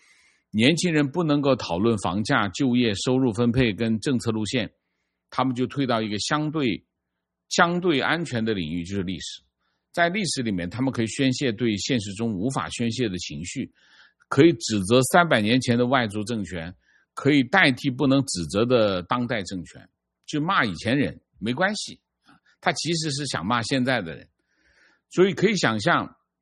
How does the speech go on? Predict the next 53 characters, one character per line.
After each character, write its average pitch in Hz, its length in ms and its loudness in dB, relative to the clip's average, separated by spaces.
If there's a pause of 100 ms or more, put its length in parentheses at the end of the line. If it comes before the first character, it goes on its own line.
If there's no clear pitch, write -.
(180)
他 - 140 -2
可 185 120 4
以 214 60 4
想 131 220 2
象 165 160 0
一 160 40 -2
个 151 120 -2
跨 202 340 0
全 143 280 -2
球、 120 340 -2 (160)
横 147 220 -2
跨 202 200 2
全 135 240 -2
球 147 140 -4
的 139 100 -2
明 117 220 0
朝 120 180 0
帝 123 180 -4
国 85 300 -6 (300)
来 107 240 -2
代 180 320 2
替 135 260 -2
现 156 320 2
实 113 160 -4
中 123 260 -4 (360)
不 87 220 -6
断 165 260 2
下 151 260 0
降 131 240 0
的 98 100 -2
国 87 300 -4
家 127 240 4
和 104 220 -4
个 117 180 0
人 98 120 -2
预 95 140 -4
期， 92 320 -12 (300)
他 196 220 -4
也 156 200 0
可 - 140 -2
以 165 60 2
把 - 160 -4
今 139 200 -4
天 127 140 0
没 120 120 0
办 120 200 -4
法 95 340 -8 (120)
解 80 200 -4
释 - 160 -8
的 113 140 -4
挫 160 220 -2
败 104 180 2
感 - 160 -14